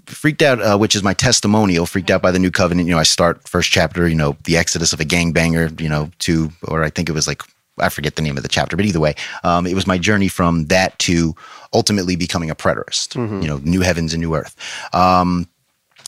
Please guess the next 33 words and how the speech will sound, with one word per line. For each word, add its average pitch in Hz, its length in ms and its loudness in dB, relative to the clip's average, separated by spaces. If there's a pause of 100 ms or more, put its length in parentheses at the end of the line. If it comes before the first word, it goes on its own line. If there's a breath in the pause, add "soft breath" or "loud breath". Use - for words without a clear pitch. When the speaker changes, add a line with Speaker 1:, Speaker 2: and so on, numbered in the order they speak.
(120)
Speaker 1:
and 117 100 0
I 101 100 4
have 101 120 4
a 87 60 -4
couple - 320 0
other 85 280 2 (200)
addendums 85 420 -2
in 85 60 -4
the 85 80 -4
book. 85 240 -2
I 80 140 -2
actually 80 320 -2
included 85 360 -4
an 87 80 -4
article 85 400 -2
from 85 540 -2
The 87 40 -4
Man 90 200 2
That 80 100 -2
Led 82 140 -4
Me 87 80 -2
to 82 80 -4
Christ. - 500 -4 (220 loud breath)
Um, 78 560 -2 (200)
it 69 100 -8
was 85 140 -4
called 82 240 -2
Embracing 90 520 0
Our 85 120 0
Vul-, 92 200 -4 (120)
Accessing 101 440 -2
the 87 80 -6
Power 90 400 0